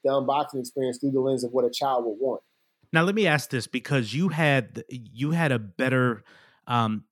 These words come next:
Speaker 2: or you had the best access to one of the biggest shoe companies in the world. And I think this would have been a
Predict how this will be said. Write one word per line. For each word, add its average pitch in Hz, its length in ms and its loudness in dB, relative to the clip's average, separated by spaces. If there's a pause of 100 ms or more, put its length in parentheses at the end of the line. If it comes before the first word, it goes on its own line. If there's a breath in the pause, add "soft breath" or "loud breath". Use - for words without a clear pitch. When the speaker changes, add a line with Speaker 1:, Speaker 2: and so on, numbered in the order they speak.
(200)
Speaker 2:
or 127 120 -6
you 123 200 -4
had 135 260 -4
the 113 60 -6
best 127 280 -2
access 117 500 -4
to 113 120 -8
one 110 180 -2
of 104 80 -4
the 101 80 -4
biggest 113 500 -4 (160)
shoe - 260 0
companies 107 560 -6
in 104 100 -6
the 101 80 -4
world. 101 520 -4 (380 soft breath)
And 127 200 0
I 143 80 4
think 147 260 -4
this 135 220 -6
would 117 120 -2
have 101 120 -6
been 107 160 -4
a 95 80 -6